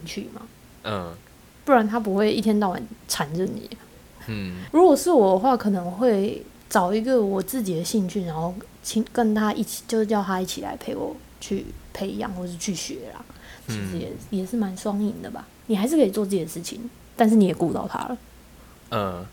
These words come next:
Speaker 1: 我其中一个兴趣就是运动嘛，我觉得运动就很适合跟男朋友一起做啊。
Speaker 2: 嗯。
Speaker 1: 如果你真的对这件事情很困扰的话，也许可以这样子去想想看。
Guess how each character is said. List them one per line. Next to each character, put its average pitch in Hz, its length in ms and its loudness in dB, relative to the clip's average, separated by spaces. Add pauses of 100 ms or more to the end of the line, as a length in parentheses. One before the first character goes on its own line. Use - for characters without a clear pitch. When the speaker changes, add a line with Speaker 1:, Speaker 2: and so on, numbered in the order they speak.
(120)
Speaker 1:
我 214 100 4
其 226 140 -2
中 262 120 4
一 233 40 4
个 220 60 6
兴 220 220 2
趣 214 100 0
就 208 80 2
是 214 100 2
运 190 260 0
动 - 200 -4
嘛， - 160 -8
我 226 80 -2
觉 240 100 0
得 - 60 -4
运 247 160 2
动 226 160 2
就 214 220 4
很 196 160 -6
适 190 180 0
合 175 80 2
跟 175 320 -2 (540)
男 190 180 2
朋 185 120 2
友 - 120 -2
一 - 80 -8
起 - 240 -6
做 - 200 -4
啊。 - 80 -12 (540)
Speaker 2:
嗯。 95 380 -8 (200)
Speaker 1:
如 240 160 2
果 196 340 6
你 185 480 0 (840)
真 294 240 2
的 208 260 6
对 220 220 6
这 233 120 6
件 214 100 6
事 214 60 2
情 214 120 2
很 180 140 -6
困 208 180 0
扰 175 160 -4
的 180 80 -8
话， 185 160 -2
也 175 160 -6
许 180 200 -10
可 220 120 -4
以 - 160 -6 (160)
这 - 60 -10
样 240 180 -8
子 - 220 -16
去 - 140 -14 (420)
想 208 260 -2
想 208 240 -2
看。 220 220 -2